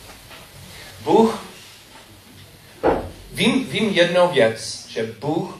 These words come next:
má pro každého z nás plán, aby každý z nás zažil jeho obraz. Zažil jako slunce.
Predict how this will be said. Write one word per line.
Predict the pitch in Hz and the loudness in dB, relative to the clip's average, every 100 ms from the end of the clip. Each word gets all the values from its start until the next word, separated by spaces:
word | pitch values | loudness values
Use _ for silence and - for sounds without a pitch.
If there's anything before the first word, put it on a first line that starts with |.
| - | -2
má | 127 113 117 - - | 2 2 0 -6 -6
pro | 135 127 127 - - - _ - | 0 0 0 -6 -20 -20 _ -2
každého | 160 170 170 175 143 117 | 2 2 4 2 2 -4
z | 113 | -4
nás | 98 98 - - - - - - - - _ _ _ - _ _ - | -6 -6 -12 -16 -20 -20 -20 -20 -20 -20 _ _ _ -20 _ _ -6
plán, | 143 123 95 95 101 - - - _ _ - | 0 0 0 -6 -12 -18 -20 -20 _ _ -2
aby | 131 127 110 104 110 - - - _ - | 4 4 4 -2 -4 -6 -18 -20 _ 0
každý | 151 165 - 180 185 - - | 4 4 0 -8 -12 -14 -16
z | 107 | -8
nás | 117 104 113 - - - - _ - 117 | -6 -6 -8 -16 -20 -20 -20 _ -20 -14
zažil | 110 - 147 131 127 113 104 87 - - - - - - _ _ _ - | -8 2 4 4 2 -4 -6 -8 -14 -20 -20 -20 -20 -20 _ _ _ -8
jeho | 117 120 | -4 -4
obraz. | 98 113 90 87 - - - | -4 -4 -4 -6 -12 -18 -16
Zažil | 113 143 131 147 147 147 135 139 139 - - 120 | -4 2 6 6 4 -2 -2 -4 -8 -16 -12 -8
jako | 123 131 | -6 -6
slunce. | - 131 127 123 98 | -8 -8 -8 -10 -14